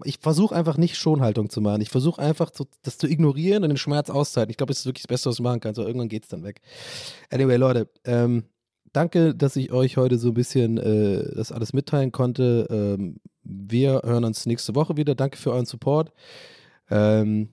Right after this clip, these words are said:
flirte langsam übrigens auch tatsächlich mit der Idee, Patreon zu machen für den Podcast. Ich weiß nicht, was ihr davon haltet.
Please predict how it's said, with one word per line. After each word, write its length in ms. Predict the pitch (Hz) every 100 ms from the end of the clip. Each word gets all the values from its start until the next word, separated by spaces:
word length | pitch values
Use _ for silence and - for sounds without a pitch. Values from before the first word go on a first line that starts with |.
| _
flirte 420 | - 139 160 170
langsam 340 | 151 151 147
übrigens 360 | 143 147 143 -
auch 100 | 123
tatsächlich 480 | 135 - 151 160 147
mit 140 | 147
der 80 | 135
Idee, 420 | 131 123 135 139 -
Patreon 400 | 139 147 170 151
zu 120 | -
machen 260 | 143 143 156
für 100 | 143
den 120 | 143
Podcast. 600 | 151 147 - 147 143 -
Ich 100 | -
weiß 220 | 123 -
nicht, 160 | 139 -
was 120 | 127
ihr 100 | 139
davon 280 | 151 156 147
haltet. 460 | 147 147 147 -